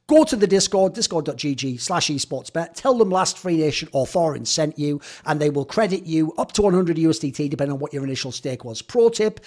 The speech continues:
I always say, put it on an underdog. Like, you know what? Maybe England against France or something. Yeah, who knows? Chick-, chuck it on an underdog and see. That way, if the underdog comes through,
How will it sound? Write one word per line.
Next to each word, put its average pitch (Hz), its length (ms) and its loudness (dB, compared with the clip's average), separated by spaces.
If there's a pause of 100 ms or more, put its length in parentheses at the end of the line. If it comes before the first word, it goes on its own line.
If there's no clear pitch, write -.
(200)
I 185 140 4
always 156 260 2
say, 151 320 0 (180)
put 320 140 6
it 269 80 2
on 247 100 4
an 214 140 6
underdog. 135 640 0 (200)
Like, 160 120 -6
you 175 120 6
know 160 100 4
what? 151 360 2 (140)
Maybe 165 360 0
England 175 480 0
against 165 320 -4
France 175 320 -2
or 180 60 -4
something. 180 400 -6
Yeah, 254 220 4
who 247 120 4
knows? 147 320 4
Chick-, - 320 -2
chuck 285 240 2
it 254 80 2
on 226 140 2
an 196 100 2
underdog 143 480 0
and 131 100 -6
see. 185 340 -2 (200)
That 208 180 -2
way, 185 380 0
if - 140 -8
the 180 100 0
underdog 165 340 0
comes 165 300 -2
through, 180 380 -2